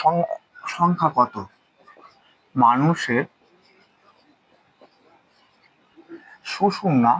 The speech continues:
সুষুম্না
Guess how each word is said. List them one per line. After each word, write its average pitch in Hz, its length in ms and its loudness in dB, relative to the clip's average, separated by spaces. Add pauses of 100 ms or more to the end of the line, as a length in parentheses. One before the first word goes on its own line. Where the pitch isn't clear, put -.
(4000)
সুষুম্না 165 560 2